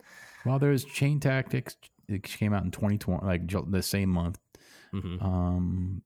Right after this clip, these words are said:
Speaker 1: is that what we're listening to? Yes.
Speaker 2: Yeah, that's what we're
Speaker 1: And
Speaker 2: listening
Speaker 1: then
Speaker 2: to.
Speaker 1: Oh, yeah, it is. Okay, never mind. I was just kinda, like, not paying attention to what was going on on the side there with discography, but it's just, like,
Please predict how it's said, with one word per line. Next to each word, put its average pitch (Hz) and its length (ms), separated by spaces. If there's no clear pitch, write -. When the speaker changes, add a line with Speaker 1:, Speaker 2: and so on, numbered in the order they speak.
Speaker 1:
is 95 100
that 113 100
what 127 80
we're 127 80
listening 120 280
to? 123 220
Yes. 85 280
Speaker 2:
Yeah, 120 140
that's 120 220
what 117 80
we're 107 60
Speaker 1:
And 107 100
Speaker 2:
listening 110 260
Speaker 1:
then 107 140
Speaker 2:
to. - 40
Speaker 1:
Oh, 147 80
yeah, 151 140
it 143 60
is. 101 240
Okay, 110 240
never 127 140
mind. 90 300
I 110 100
was 104 100
just 110 160
kinda, 107 220
like, 95 300
not 101 120
paying 104 160
attention 95 300
to 95 60
what 90 100
was 92 80
going 95 240
on 92 80
on 90 80
the 87 60
side 92 260
there 92 100
with 92 140
discography, 92 540
but 90 80
it's 85 100
just, - 260
like, 90 300